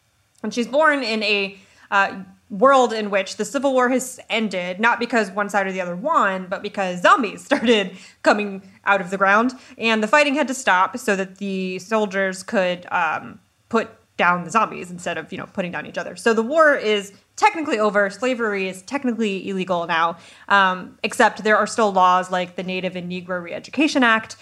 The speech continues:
which require kids of color to attend combat schools to learn how to put down zombies.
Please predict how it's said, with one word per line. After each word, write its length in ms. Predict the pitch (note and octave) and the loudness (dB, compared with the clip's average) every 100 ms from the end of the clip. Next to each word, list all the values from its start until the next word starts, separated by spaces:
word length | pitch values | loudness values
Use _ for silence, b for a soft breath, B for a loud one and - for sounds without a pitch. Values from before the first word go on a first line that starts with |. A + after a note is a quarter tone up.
| B B | B B
which 160 | G3 - | -10 -8
require 400 | - G3+ G3+ G3 | -2 4 4 4
kids 360 | - G#3 F3+ | 0 -2 -2
of 140 | F#3 F#3 | -8 0
color 300 | G3+ F#3+ F#3+ | 0 2 -2
to 120 | F#3+ | -6
attend 300 | F#3 F#3 F3+ | -8 -10 -6
combat 440 | - A#3+ G#3+ F3+ | 0 2 2 0
schools 360 | - G3 F#3 F3+ | -2 -10 -10 -8
to 120 | F#3+ | -8
learn 400 | F3+ F#3+ G3+ F#3 | 0 4 4 2
how 200 | F3+ F#3 | 2 2
to 80 | F3 | 2
put 220 | F3 F3 | -2 -6
down 200 | F3 D#3 | -6 -6
zombies. 520 | D3+ B3 A3 G#3+ G#3 | 2 2 4 0 -2